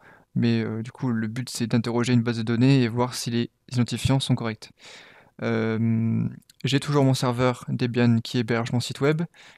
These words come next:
j'ai mon client qui est mon P C physique, du coup, sur lequel je vais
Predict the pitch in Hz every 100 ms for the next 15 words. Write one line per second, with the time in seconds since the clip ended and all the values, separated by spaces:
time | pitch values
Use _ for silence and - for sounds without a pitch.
0 | - 123 127 131 131 - 135 135 131 127
1 | - 123 117 120 110 127 117 117 117 127
2 | - 117 - 135 - - 113 - 127 113
3 | 110 110 113